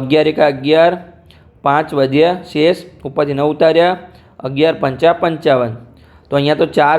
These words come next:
શેષ વધી. હવે આપણે તેર વડે ભાગીએ. ચલો આપણે ભાગાકાર કરીએ. એકસો ઓગણસિત્તેર ભાગ્યા તેર. તો ચલો કરી લઈએ. એકસો ને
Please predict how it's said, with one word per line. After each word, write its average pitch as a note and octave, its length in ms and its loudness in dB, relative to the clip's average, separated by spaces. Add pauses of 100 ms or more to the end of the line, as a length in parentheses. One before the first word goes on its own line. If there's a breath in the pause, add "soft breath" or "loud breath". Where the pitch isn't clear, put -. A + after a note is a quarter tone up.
(140)
શેષ D#3 280 0 (200)
વધી. B2 360 -2 (640 loud breath)
હવે F3+ 80 0
આપણે D3 180 2 (120)
તેર D3 220 2
વડે E3 140 4 (100)
ભાગીએ. C#3 300 0 (120)
ચલો D3 160 -2
આપણે C#3 220 -2
ભાગાકાર C3 420 0 (100)
કરીએ. C3+ 260 0 (120)
એકસો - 220 -10
ઓગણસિત્તેર C#3+ 520 -2
ભાગ્યા B2 340 2 (260)
તેર. B2+ 220 -2 (600 loud breath)
તો - 120 -16
ચલો C#3+ 220 2
કરી D3 240 0
લઈએ. E3 260 2 (920 soft breath)
એકસો D#3 360 -2
ને D#3+ 60 2